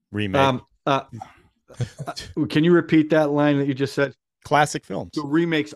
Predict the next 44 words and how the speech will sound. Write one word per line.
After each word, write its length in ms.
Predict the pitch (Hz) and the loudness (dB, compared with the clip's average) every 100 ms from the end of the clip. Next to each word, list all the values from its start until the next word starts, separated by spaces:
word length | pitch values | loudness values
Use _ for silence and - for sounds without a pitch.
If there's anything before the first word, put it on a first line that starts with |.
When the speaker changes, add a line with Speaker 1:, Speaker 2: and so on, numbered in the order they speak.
| - | -4
Speaker 2:
of 180 | 156 165 | -4 -4
a 60 | |
classic? 680 | 165 165 160 165 180 - _ _ _ _ - | -8 -8 -6 -8 -12 -18 _ _ _ _ -14
Is 100 | 113 | -2
that 80 | 135 | 0
what 20 | |
you 40 | 147 | 0
Speaker 1:
Remakes 200 | 143 147 | -2 -2
of 60 | |
Speaker 2:
said? 80 | 135 | -4
Speaker 1:
a 40 | |
classic. 460 | 127 139 135 - 78 131 | -4 -4 -4 -6 -18 -14
Just 180 | 170 139 | -6 -4
Speaker 2:
Okay, 180 | 131 175 | -2 -2
'cause 100 | 151 | 0
I 20 | |
Speaker 1:
remakes. 180 | 127 123 | -2 0
Speaker 2:
thought 180 | 156 180 | 0 0
you 60 | |
Speaker 1:
Two, 60 | - | -2
Speaker 2:
said 180 | 139 123 | -4 -4
Speaker 1:
two 140 | 185 | -6
films 240 | - 175 156 | -4 -2 0
Speaker 2:
two 60 | |
Speaker 1:
that 100 | 147 | -2
are 20 | |
the 100 | 123 | 0
same. 100 | 151 139 | 2 2
Speaker 2:
classic 300 | 110 104 - | 0 -4 -8
films 380 | 131 107 90 | -8 -8 -10
is 140 | - 95 | -14 -10
what 80 | 110 | 2
Speaker 1:
The 60 | |
Speaker 2:
you 60 | 123 | 6
said. 40 | |
Speaker 1:
Island 300 | 147 156 147 | 8 6 4
of 80 | 127 | 2
Doctor 360 | 139 135 - 120 | 2 2 0 -4
Moreau, 440 | 117 120 110 101 | -2 -2 -2 -4
brought 340 | - 110 120 | -4 -4 -4
to 140 | - 117 | -6 -6
you 160 | 110 | -4
by 320 | 101 104 104 98 | -4 -4 -4 -6
Drew. 500 | 110 120 123 101 | -6 0 0 -2